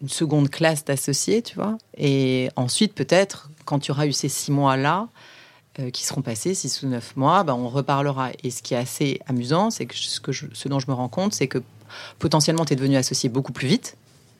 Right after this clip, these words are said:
en fait, dans un, dans, dans la seconde solution.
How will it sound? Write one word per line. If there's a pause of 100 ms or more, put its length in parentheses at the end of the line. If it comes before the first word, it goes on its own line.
(400)
en
fait,
dans
un,
dans,
dans
la
seconde
solution.